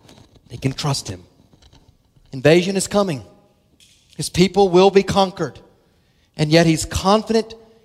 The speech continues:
in God's word, in God's power, and he's in a place where he can wait quietly, patiently,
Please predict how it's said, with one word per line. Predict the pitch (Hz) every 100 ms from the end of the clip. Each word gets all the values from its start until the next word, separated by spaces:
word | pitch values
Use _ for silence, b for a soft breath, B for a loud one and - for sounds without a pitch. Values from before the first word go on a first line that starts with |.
| -
in | 151
God's | 131 127 143
word, | 175 214 220 214
in | 165 151
God's | 143 170 -
power, | - 196 208 214 208 - B B
and | 139
he's | 139
in | 180
a |
place | - 196 202 -
where | 175
he |
can | 170 175 143
wait | 127 107 - - _ _ _ _ _ _ _
quietly, | - 135 120 98 101 92 _ _ _ _ _ _ _ -
patiently, | 147 143 - 147 104 95